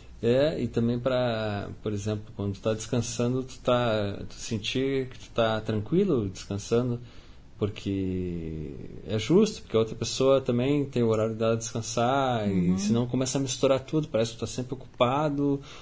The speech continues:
Speaker 1: ou parece que tu tá sempre sem fazer nada, né?
Speaker 2: É.
Speaker 1: Então acho que essa coisa de, de tentar,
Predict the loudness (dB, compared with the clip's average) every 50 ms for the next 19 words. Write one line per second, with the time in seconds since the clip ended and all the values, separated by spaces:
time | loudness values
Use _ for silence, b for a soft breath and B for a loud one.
0 | B B B -2 2 4 4 2 2 0 -4 -6 -4 -4 -2 -2 -2 -4 -4 -4
1 | -4 -2 -2 -2 -2 -2 -4 -4 -2 -2 -2 -2 0 2 2 2 2 0 0 0
2 | 0 0 0 0 0 0 0 0 0 0 0 0 0 -2 -2 -4 -6 -4 -4 -4
3 | -4 -4 -8 -12 -16 B B B B B B B B B -12 -10 -8 -8 -8 -4
4 | -4 -2 -2 -2 -2 -4 -4 -4 -4 -4 -4 -6 -8 -10 -10 -10 -8 -6 -6 -8
5 | -6 -6 -4 -4 -4 -4 -4 -4 -4 -4 -6 -6 -8 -8 -10 -12